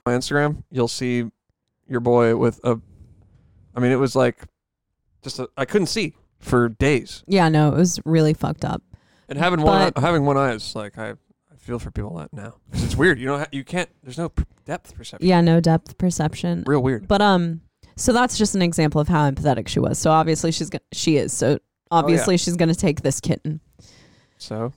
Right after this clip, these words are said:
Speaker 2: And so your mom had the kitten for a few days. We have a cat named Cashew who we left with Naveen's mom.
Speaker 1: 'Cause
Speaker 2: And
Speaker 1: cats sort of pick their owner.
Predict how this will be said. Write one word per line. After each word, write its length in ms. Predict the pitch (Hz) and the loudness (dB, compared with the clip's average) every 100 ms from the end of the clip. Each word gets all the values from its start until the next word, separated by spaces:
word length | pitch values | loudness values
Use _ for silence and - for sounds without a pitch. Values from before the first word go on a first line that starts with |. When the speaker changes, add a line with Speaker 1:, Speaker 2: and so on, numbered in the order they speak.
| - | 0
Speaker 2:
And 200 | 196 202 | 2 2
so 500 | - 214 214 202 - - _ _ _ _ _ _ _ _ _ _ _ - | 2 4 4 4 0 -6 _ _ _ _ _ _ _ _ _ _ _ -2
your 120 | 196 | 2
mom 220 | 196 202 | 4 6
had 260 | 202 214 190 | 6 4 2
the 80 | 190 | 2
kitten 480 | 240 190 214 214 202 | 2 2 2 0 0
for 580 | - 185 185 185 185 - _ _ _ | 2 4 6 4 2 -2 _ _ _
a 80 | 190 | -2
few 300 | - 208 190 | 2 2 4
days. 380 | 185 180 180 175 - | 4 4 2 -2 -8
We 440 | 190 202 240 262 | -2 0 2 4
have 260 | 277 269 254 | 4 2 0
a 60 | 262 | 0
cat 600 | - 202 165 - - - _ _ | 0 2 2 0 -6 -14 _ _
named 300 | 190 175 175 | 0 0 -2
Cashew 720 | 185 185 170 - 151 147 151 - | -2 0 0 0 0 2 0 -6
who 140 | 196 185 | -6 -2
we 160 | 185 | 0
left 360 | 175 185 196 - | 2 2 2 -2
with 140 | 208 | -4
Naveen's 460 | 220 196 180 170 170 | -2 -2 -2 -4 -4
mom. 280 | 143 - 170 - - _ _ _ _ _ _ | -6 -6 -12 -20 -20 _ _ _ _ _ _
Speaker 1:
'Cause 120 | 165 | -2
Speaker 2:
And 120 | 175 | 0
Speaker 1:
cats 220 | 220 262 - | 2 0 -2
sort 260 | - 214 | -2 0
of 120 | 190 | 2
pick 300 | - 156 165 | 2 0 -4
their 260 | - 131 113 | -6 -6 -4
owner. 280 | 123 117 104 | -4 -4 -8